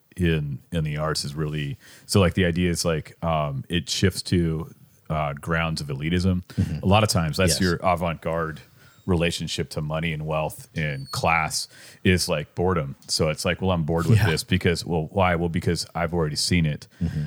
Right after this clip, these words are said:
Speaker 1: right? That's about you. That's not about anybody else. And when it becomes exclusive and elite, well, then you're withholding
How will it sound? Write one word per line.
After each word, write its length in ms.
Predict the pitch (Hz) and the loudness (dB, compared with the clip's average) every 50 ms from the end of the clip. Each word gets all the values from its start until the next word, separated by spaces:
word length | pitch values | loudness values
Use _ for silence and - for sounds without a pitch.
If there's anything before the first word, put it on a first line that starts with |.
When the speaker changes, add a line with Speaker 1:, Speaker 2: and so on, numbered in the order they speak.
| 82 - | -4 0
Speaker 1:
right? 300 | 92 98 92 90 82 - - - _ _ | 2 4 4 4 2 0 -6 -14 _ _
That's 220 | - 92 90 - | 0 0 0 0
about 280 | - 85 78 73 67 57 | 0 -2 -2 -2 -2 -2
you. 300 | 76 85 87 85 76 71 | 0 0 2 2 0 -2
That's 200 | 78 76 - - | -4 -4 -4 -4
not 140 | 85 80 78 | -2 -4 -4
about 200 | 76 78 76 71 | -4 -4 -4 -4
anybody 380 | 71 71 69 65 67 64 69 | -4 -6 -6 -6 -8 -6 -4
else. 400 | 73 76 71 67 - - - - - _ _ _ _ | -4 -4 -4 -4 -4 -4 -6 -6 -10 _ _ _ _
And 340 | - 82 82 80 76 73 67 | 2 4 4 4 4 2 2
when 140 | 85 87 78 | 2 2 2
it 60 | 73 | 0
becomes 300 | 78 82 - 87 80 76 | -2 -2 0 -2 -2 -2
exclusive 480 | 76 - - - - 90 80 - 80 73 | -2 -6 -4 0 0 0 0 0 -4 -6
and 80 | 73 | -6
elite, 380 | 71 73 85 117 120 107 - - _ | -4 0 4 4 4 4 4 0 _
well, 100 | 80 78 | -4 -2
then 240 | 73 80 80 78 71 | 0 0 0 -2 -4
you're 240 | - 82 82 80 78 | -4 -4 -2 -2 -2
withholding 920 | 78 80 78 73 - - - - 101 95 92 87 82 76 76 73 73 71 | -2 -4 -4 -6 -6 -4 0 2 2 2 4 2 2 2 2 0 -4 -6